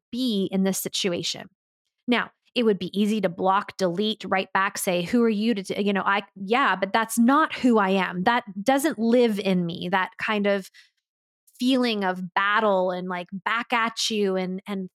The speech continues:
throwing stones. Like, it's just not who I am. I, I have this deep intention. It's who my character, my spirit has been built to be, is to lead with love always. And that's who I wanted to be in this situation, what I had thought it through.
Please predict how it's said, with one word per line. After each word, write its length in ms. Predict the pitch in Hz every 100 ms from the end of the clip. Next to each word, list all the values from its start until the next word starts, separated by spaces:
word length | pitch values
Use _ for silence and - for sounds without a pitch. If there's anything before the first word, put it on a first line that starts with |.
| -
throwing 420 | 226 247 254 240
stones. 600 | - - 208 202 190 185
Like, 140 | 208
it's 200 | 220 196
just 300 | - 240 247
not 280 | 233 214 208
who 200 | 220 214
I 80 | 175
am. 400 | 190 277 - - - - -
I, 180 | 214 214 - _ -
I 80 | 220
have 300 | 220 240 233
this 280 | 269 - - _ _ 185 -
deep 320 | 240 269 - - _ _ -
intention. 800 | 254 - 233 214 - 214 196 196
It's 240 | 196 - - -
who 460 | 269 262 262 254 254 _ _ _ -
my 280 | 214 202 -
character, 340 | 285 269 262
my 120 | 220
spirit 400 | 196 - 240 233
has 160 | 233 196
been 180 | 202 190
built 220 | 220 -
to 100 | 226
be, 380 | 208 202 196 196
is 120 | 196
to 100 | -
lead 380 | 202 196 202 185
with 120 | 196
love 400 | 180 185 185 175 _
always. 580 | 220 262 196 - - - - _ _ -
And 160 | 202
that's 260 | 185 - -
who 120 | 226
I 40 |
wanted 240 | 202 185 190
to 60 | 185
be 120 | 170
in 80 | 175
this 120 | 170
situation, 680 | 165 - 185 196 202 160 170
what 100 | 180
I 100 | 180
had 140 | 185
thought 220 | 180 180
it 80 | 170
through. 300 | - 269 226